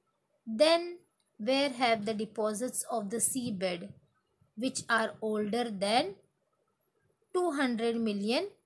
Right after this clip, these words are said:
years, gone? This made the scientists restless. Then they started the study of rocks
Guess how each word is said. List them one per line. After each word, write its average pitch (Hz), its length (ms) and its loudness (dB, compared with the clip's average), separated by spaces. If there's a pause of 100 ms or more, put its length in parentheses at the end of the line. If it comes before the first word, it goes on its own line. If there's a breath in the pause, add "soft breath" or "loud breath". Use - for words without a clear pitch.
(180)
years, 214 480 0
gone? 190 420 -6 (520)
This 349 560 4 (140)
made 226 340 2
the 220 120 0
scientists 214 720 -2 (240 soft breath)
restless. 247 800 2 (400 soft breath)
Then 311 360 6
they 254 120 4
started 214 580 2
the 214 120 0
study 220 420 0
of 208 240 0
rocks 202 560 0